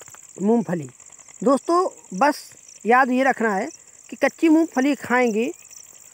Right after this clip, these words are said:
तो खाने के तुरंत ही बाद पानी ना पिएं, क्योंकि कच्ची मूंगफली खाने से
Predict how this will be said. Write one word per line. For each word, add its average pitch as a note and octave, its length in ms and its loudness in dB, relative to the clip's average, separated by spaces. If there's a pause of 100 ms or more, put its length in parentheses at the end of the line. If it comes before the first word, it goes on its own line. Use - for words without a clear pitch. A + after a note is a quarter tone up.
(180)
तो C4+ 60 0 (100)
खाने C4+ 360 0
के D#4 80 0
तुरंत C#4 300 -4
ही C4 80 -4
बाद C4 160 0 (100)
पानी B3 240 2
ना A3 200 0
पिएं, G#3+ 340 -4 (460)
क्योंकि D#4+ 420 0
कच्ची - 320 -2
मूंगफली D4+ 420 2
खाने A#3+ 340 -2
से - 140 -6